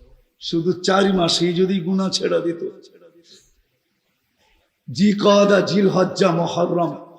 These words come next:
আর রজব, এই চার মাস হারাম মাস।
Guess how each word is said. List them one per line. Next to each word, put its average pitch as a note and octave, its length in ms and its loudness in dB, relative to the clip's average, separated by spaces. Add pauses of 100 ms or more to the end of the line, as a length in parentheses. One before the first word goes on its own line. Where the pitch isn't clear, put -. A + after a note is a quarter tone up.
(260)
আর C#3 200 -4
রজব, F3+ 380 2 (800)
এই C#3+ 220 -4
চার G#3 380 4
মাস F#3 380 -2
হারাম E3+ 500 -2
মাস। C#3+ 240 -6